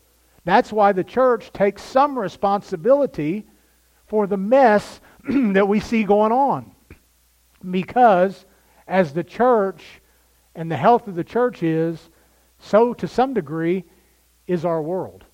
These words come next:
Now, I understand the world is not going to receive our message with open arms. I understand that sin will cause the world to rebel,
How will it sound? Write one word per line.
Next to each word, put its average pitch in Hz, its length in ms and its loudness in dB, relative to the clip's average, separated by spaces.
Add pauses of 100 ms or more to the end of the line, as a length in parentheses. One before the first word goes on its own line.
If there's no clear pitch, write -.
(500)
Now, 131 140 -8
I 156 140 -2
understand 196 460 -4
the 147 60 -10
world 170 260 -4
is 135 100 -10
not 180 180 -4
going 175 240 -8
to 156 60 -10
receive 208 460 -4
our 185 160 0
message 202 540 -2 (100)
with 156 220 -8
open 180 320 -4
arms. 226 560 -2 (300)
I 165 180 -2
understand 185 640 -4
that 151 140 -4
sin 208 400 -4
will 175 100 -6
cause 185 480 0 (200)
the 147 100 -8
world 175 300 -4
to 160 100 -8
rebel, 180 640 0